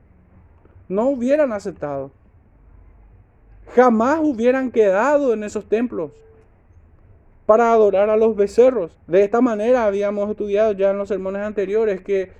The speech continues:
la casa de Betel se había convertido en casa de maldad, en casa de ídolos.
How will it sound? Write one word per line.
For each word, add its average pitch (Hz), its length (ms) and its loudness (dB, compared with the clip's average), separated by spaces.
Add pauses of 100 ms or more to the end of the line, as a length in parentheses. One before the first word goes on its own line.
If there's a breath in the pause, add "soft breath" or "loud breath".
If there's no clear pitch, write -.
(180 soft breath)
la 196 200 2
casa 226 340 0
de 254 100 2
Betel 190 460 -2 (520)
se - 120 -2
había 214 280 0
convertido 208 600 -4
en 180 60 -10
casa 190 420 -4
de 175 100 -6
maldad, 180 460 -4 (800)
en 180 180 -6
casa 240 440 2
de 214 140 0
ídolos. 220 640 -4